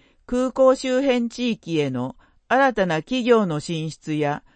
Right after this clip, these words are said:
雇用の拡大などが期待されております。本市といたしましても、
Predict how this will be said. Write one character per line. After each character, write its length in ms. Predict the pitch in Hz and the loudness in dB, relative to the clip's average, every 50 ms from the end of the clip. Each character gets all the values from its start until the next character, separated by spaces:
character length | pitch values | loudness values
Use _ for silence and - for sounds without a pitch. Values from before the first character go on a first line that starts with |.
| _ _ - | _ _ -4
雇 160 | - 180 185 | -2 0 4
用 220 | 208 226 240 247 | 4 6 6 6
の 140 | 247 247 247 | 4 2 0
拡 300 | - 247 226 214 226 226 | 0 -2 -2 0 0 2
大 240 | 214 226 226 233 220 | 4 4 4 4 4
な 100 | 226 220 | 2 2
ど 140 | 190 185 156 | 4 2 2
が 160 | 147 139 135 | 2 0 -6
期 100 | - - | -6 -2
待 220 | - 160 180 180 | 0 0 0 0
さ 160 | 170 - 175 165 | 0 -2 0 0
れ 100 | 160 151 | 0 0
て 160 | - 156 143 | 0 -2 -2
お 140 | 135 131 131 | -2 -2 -2
り 120 | 131 120 | -4 -6
ま 160 | 107 107 117 | -6 -8 -10
す。 280 | - - - _ _ _ _ _ _ _ _ _ _ _ _ _ _ _ _ _ _ _ _ _ _ _ _ _ _ _ _ _ | -12 -16 -20 _ _ _ _ _ _ _ _ _ _ _ _ _ _ _ _ _ _ _ _ _ _ _ _ _ _ _ _ _
本 300 | - - 247 254 254 254 | -2 0 2 2 2 0
市 120 | 262 - - | -2 -2 -2
と 120 | 190 180 | 0 0
い 80 | 170 - | 0 0
た 140 | - 180 | -2 -2
し 140 | - - 175 | -2 -2 -4
ま 120 | 170 160 190 | -2 -4 -4
し 100 | - - | -4 -4
て 140 | 170 143 | -4 -4
も、 220 | 139 135 131 - | -4 -4 -6 -8